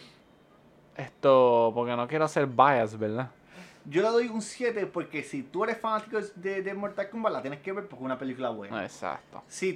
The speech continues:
Speaker 2: tú no eres fanático de Mortal Kombat, es mejor ni re-, ni recomendártela. Porque
Speaker 1: La
Speaker 2: esto
Speaker 1: puedes ver, si quieres ver sangre y muerte y peleas buenas, pues vela, pero por algo más, pues
Speaker 2: Es que esto es una película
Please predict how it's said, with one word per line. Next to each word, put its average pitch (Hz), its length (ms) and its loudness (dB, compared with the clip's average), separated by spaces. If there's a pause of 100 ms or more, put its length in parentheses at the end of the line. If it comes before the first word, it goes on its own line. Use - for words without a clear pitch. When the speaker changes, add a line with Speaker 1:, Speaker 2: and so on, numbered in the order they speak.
(120)
Speaker 2:
tú 226 220 -6
no 247 120 -2
eres 233 160 -2
fanático 233 480 -2
de 226 100 -2
Mortal 220 480 -2
Kombat, 214 500 0 (800)
es 156 80 -12
mejor 180 180 -6
ni 175 100 -6
re-, - 480 -12
ni 139 140 -8
recomendártela. 117 720 -6 (400)
Porque 175 120 4
Speaker 1:
La 196 60 12
Speaker 2:
esto 175 80 8
Speaker 1:
puedes 180 280 10
ver, 151 240 10
si 131 120 -2
quieres 156 240 4
ver 202 120 2
sangre 190 540 2
y 185 40 2
muerte 190 400 2
y 175 60 4
peleas 170 340 4
buenas, 185 300 2
pues 120 180 4
vela, 127 300 8
pero 117 440 6 (120)
por 127 200 4 (120)
algo 143 260 0
más, 156 160 -2
pues 135 300 -6 (360)
Speaker 2:
Es 202 60 -12
que 240 120 -6
esto 214 220 -6
es 214 60 -4
una 220 180 -4
película 214 480 -4